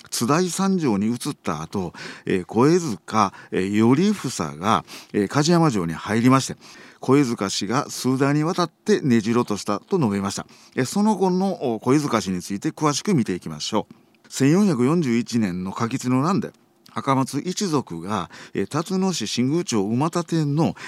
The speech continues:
木野山城に立てこもって滅亡した際、えー、則弘の子則久が十八歳で自害したほか、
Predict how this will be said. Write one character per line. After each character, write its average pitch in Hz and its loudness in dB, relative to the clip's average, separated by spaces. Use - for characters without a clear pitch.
木 - -4
野 180 4
山 185 2
城 117 2
に 90 -4
立 117 -6
て 151 -2
こ 170 -2
も 175 2
っ 107 -4
て - -8
滅 113 -2
亡 160 0
し 151 -6
た 90 -4
際、 98 -4
え 98 0
ー、 98 -2
則 160 4
弘 170 0
の 90 -4
子 117 0
則 110 2
久 147 -2
が 80 -4
十 180 4
八 170 0
歳 110 -2
で 87 -6
自 110 0
害 113 0
し - -10
た 90 -6
ほ 87 -12
か、 110 -2